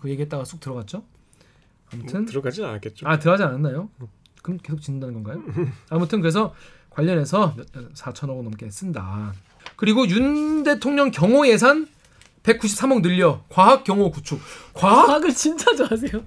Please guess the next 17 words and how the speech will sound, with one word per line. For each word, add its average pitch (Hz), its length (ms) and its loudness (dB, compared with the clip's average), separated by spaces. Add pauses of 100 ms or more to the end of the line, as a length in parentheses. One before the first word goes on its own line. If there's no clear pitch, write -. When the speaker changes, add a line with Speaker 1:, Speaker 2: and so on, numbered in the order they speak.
(140)
Speaker 1:
과학! 311 500 4 (840)
과학 285 300 6
자유. 208 400 4 (1000)
그래서 247 480 4 (220)
대통령 285 300 0
경호처가 247 380 4
내년 214 200 2
예산을 226 400 2
올해 180 160 2
대비 202 180 -2
이십 208 300 -4
프로 254 400 0
증가하기로 143 560 -4
했다. 110 420 -12
그래서 202 380 -4 (1040)
올해 220 280 4
예산이 202 600 0